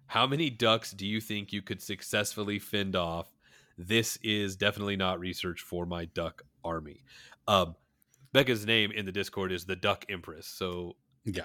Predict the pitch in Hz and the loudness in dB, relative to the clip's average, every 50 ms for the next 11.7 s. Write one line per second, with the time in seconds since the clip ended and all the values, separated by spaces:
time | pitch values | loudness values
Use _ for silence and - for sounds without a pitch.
0 | - 110 101 107 101 98 104 104 - - 113 107 101 95 90 90 - - 92 85 | -8 -4 2 4 4 4 4 2 0 -2 0 0 2 4 4 2 2 -2 -4 -2
1 | - 92 87 85 92 90 87 87 87 82 - - - - - - - 107 _ _ | 0 0 0 0 -2 -4 -4 -4 -6 -8 -8 -10 -12 -14 -14 -14 -14 -16 _ _
2 | _ _ _ _ _ _ - - - _ _ _ _ _ _ - - - - - | _ _ _ _ _ _ -20 -20 -20 _ _ _ _ _ _ -20 -20 -20 -20 -20
3 | - - - - - - - - - - - - _ _ - - - 156 170 180 | -20 -20 -20 -20 -18 -18 -18 -16 -16 -18 -18 -20 _ _ 0 4 6 8 8 8
4 | 175 - - - - - _ - _ _ _ _ - - - - - - - - | 8 6 2 -6 -20 -20 _ -20 _ _ _ _ -6 -4 -2 -2 -2 -4 -6 -8
5 | - - _ _ _ _ _ _ _ - _ _ _ _ _ - - - - 127 | -12 -18 _ _ _ _ _ _ _ -20 _ _ _ _ _ -20 -6 0 0 2
6 | 113 107 185 220 240 240 - - - - - - _ _ - - - - 170 165 | 4 6 6 6 6 4 0 -6 -6 -6 -8 -10 _ _ -20 -18 -6 0 2 2
7 | 131 - - 104 - - - - 87 85 82 - - 95 95 104 110 113 - - | 2 2 0 -4 -4 -4 -6 -6 -6 -6 -6 -8 -4 0 2 2 2 2 0 -4
8 | _ _ - 113 117 139 143 139 - - 120 101 87 - - - - 165 147 107 | _ _ -2 0 2 2 2 0 0 -2 0 -2 -2 -6 -6 -2 0 2 4 4
9 | 104 98 95 90 87 - - 98 - - 92 - - 98 85 - - 90 95 92 | 4 2 2 0 -2 -2 -2 -4 -4 -4 -8 -8 -6 -6 -6 -4 -4 -2 -2 -2
10 | 78 67 55 - - - - - - - - _ _ _ _ _ _ _ _ _ | -2 -6 -10 -12 -12 -10 -10 -10 -10 -10 -14 _ _ _ _ _ _ _ _ _
11 | _ - 123 110 101 - - 120 98 - 156 180 170 - | _ 6 6 6 6 6 4 2 2 4 4 2 2 2